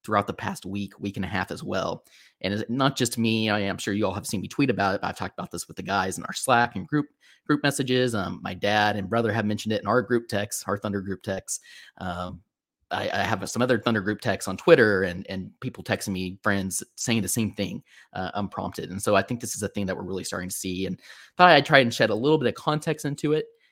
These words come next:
And then maybe what the Thunder, eh, maybe some, some reasons for optimism heading into this,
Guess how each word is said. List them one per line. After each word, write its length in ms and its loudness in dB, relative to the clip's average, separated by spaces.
And 160 -6
then 460 -6
maybe 180 0
what 360 -4
the 80 -8
Thunder, 340 0
eh, 320 2
maybe 240 4
some, 320 0
some 140 -4
reasons 280 -4
for 220 -4
optimism 540 -6
heading 200 -8
into 340 -6
this, 260 -6